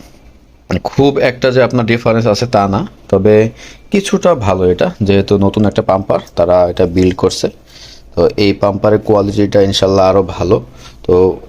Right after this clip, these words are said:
বেশ কয়েকজন ভাই এই পাম্পারটা কিনেছে এবং সবাই খুব ভালোভাবে ইউজ করতে পারতেছে। তো এই পাম্পারটা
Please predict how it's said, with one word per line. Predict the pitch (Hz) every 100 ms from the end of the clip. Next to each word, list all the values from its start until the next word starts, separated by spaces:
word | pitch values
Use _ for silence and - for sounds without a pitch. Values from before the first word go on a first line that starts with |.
| - -
বেশ | 110 113 -
কয়েকজন | - 107 101 110 101
ভাই | 92 95
এই | 98 98 101 98
পাম্পারটা | - 92 98 98
কিনেছে | - 98 98 -
এবং | 82 101 95 95
সবাই | - 90 90
খুব | 85 95 95
ভালোভাবে | - 98 92 95 95 98
ইউজ | 95 98
করতে | - 113 -
পারতেছে। | 120 98 - - 214 - - - - 123 - - - -
তো | 85 -
এই | 107 104
পাম্পারটা | 101 98 104 110 110 113 113 117